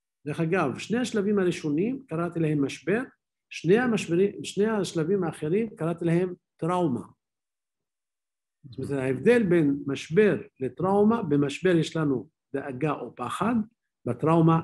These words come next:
יש לנו, אה, אימה או חרדה, בזמן שהאירוע קורה. וככה אתה מחבר בעצם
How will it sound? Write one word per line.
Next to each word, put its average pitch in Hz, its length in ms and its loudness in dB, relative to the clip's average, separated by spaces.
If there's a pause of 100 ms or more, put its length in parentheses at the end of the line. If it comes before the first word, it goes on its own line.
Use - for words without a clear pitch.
יש 139 220 -2
לנו, 135 360 0 (420)
אה, 117 460 0 (540)
אימה 147 480 4 (300)
או 135 160 -4
חרדה, 117 460 -2 (1080)
בזמן 120 500 2 (160)
שהאירוע 123 560 -2
קורה. 101 320 -8 (640)
וככה 254 460 2
אתה 220 160 2
מחבר 185 540 2 (120)
בעצם 220 680 -2